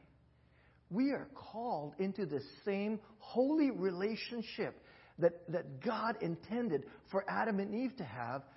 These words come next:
and pass along to every person, uh, that has been created. God desires a holy relationship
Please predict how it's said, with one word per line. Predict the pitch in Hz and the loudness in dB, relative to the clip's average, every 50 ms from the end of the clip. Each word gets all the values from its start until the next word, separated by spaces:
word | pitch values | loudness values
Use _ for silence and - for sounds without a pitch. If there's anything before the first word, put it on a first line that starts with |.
| - - _ _ _ - | -20 -20 _ _ _ -6
and | 165 165 156 151 151 156 160 - - | -4 -4 -2 -4 -4 -6 -8 -14 -14
pass | - - 170 180 175 - - | -10 -8 -8 -8 -8 -8 -8
along | 175 151 127 120 127 135 143 - - - - - - | -6 -6 -6 -6 -8 -10 -10 -12 -14 -20 -20 -14 -8
to | - 190 - - | -8 -8 -6 -6
every | 185 196 190 196 208 226 226 220 - - | -8 -8 -6 -6 -6 -6 -8 -8 -12 -14
person, | - 226 226 202 - - 147 135 147 - - - - _ - | -8 -8 -8 -8 -8 -10 -10 -10 -10 -14 -16 -20 -20 _ -12
uh, | 131 147 151 156 151 151 - - - | -10 -8 -6 -6 -6 -8 -8 -14 -10
that | 175 185 185 185 | -6 -6 -4 -2
has | 208 190 | -4 -4
been | 190 - 254 254 349 | -4 -4 -6 -6 -6
created. | - - 240 226 233 247 285 311 233 208 135 - - - - - 143 135 | -8 -8 -8 -6 -6 -4 -6 -6 -6 -8 -8 -10 -18 -20 -14 -12 -2 2
God | 269 262 269 294 269 220 190 | 4 4 6 4 4 4 2
desires | 240 226 175 170 208 208 180 180 160 135 127 127 135 123 - - - - - - | 0 0 0 0 -2 -2 -2 -2 -2 -2 -2 -2 -4 -4 -6 -14 -20 -20 -10 -6
a | - 156 | -6 -6
holy | 135 - - 196 196 214 214 208 | -4 -6 -6 -4 -2 -2 0 2
relationship | 190 180 170 156 160 160 156 - - - 165 156 - - - 101 85 | 4 4 4 4 4 2 2 0 -2 -6 -6 -6 -6 -6 -6 -8 -8